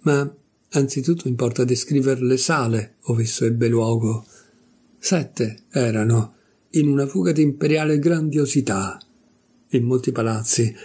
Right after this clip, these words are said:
quando i battenti delle porte siano da ambo le parti rivolti contro i muri, siffatte serie di stanze formano lunghe prospettive in linea retta, per entro le quali lo sguardo corre sino in fondo senza trovare ostacoli.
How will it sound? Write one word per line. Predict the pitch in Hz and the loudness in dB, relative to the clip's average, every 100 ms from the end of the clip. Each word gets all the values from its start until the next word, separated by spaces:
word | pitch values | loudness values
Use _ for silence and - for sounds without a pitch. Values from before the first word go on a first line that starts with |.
| - | -6
quando | 180 165 160 | 0 2 4
i | |
battenti | 139 135 - 165 151 139 | 2 -2 -2 -2 0 -2
delle | 131 120 120 | -2 0 -2
porte | 131 135 127 123 | -2 -2 -2 -2
siano | 117 156 131 | 2 2 2
da | 127 | 2
ambo | 127 131 127 | 0 0 0
le | 123 | 0
parti | 139 139 - | 0 -2 -2
rivolti | 123 120 135 123 123 | 0 0 0 -2 -2
contro | 120 120 123 | -2 0 2
i | 120 | 2
muri, | 127 120 127 120 - - - | 2 2 0 -2 -10 -20 -12
siffatte | - 202 - 185 175 - | -4 -2 -2 -4 -4 0
serie | - 156 147 | 0 2 2
di | 143 | 2
stanze | 147 - 190 196 180 185 | 0 0 2 2 2 0
formano | 185 180 175 175 170 - | 0 2 2 2 0 -2
lunghe | 180 208 202 196 | 2 4 4 2
prospettive | 196 190 185 185 170 - 208 190 | 0 -2 -2 -4 -2 0 2 2
in | 185 | 2
linea | 170 190 185 | 2 2 2
retta, | 139 117 113 135 117 117 - _ _ | 0 -4 -4 0 0 -2 -14 _ _
per | - 143 | -2 0
entro | 139 139 | 0 0
le | 131 131 | 0 0
quali | 143 147 131 | 0 -2 0
lo | 120 | -2
sguardo | - 135 131 131 131 | -2 -2 -2 -2 -2
corre | 156 208 202 170 | 2 2 2 0
sino | 165 - 190 180 | 2 4 4 4
in | 175 | 2
fondo | 175 170 131 139 151 | 0 0 2 2 2
senza | 202 233 196 202 | 0 0 -2 -2
trovare | 180 175 160 160 | -2 -2 0 -2
ostacoli. | 156 - 113 107 107 110 107 104 | -2 -2 -4 -2 -2 -2 -2 -6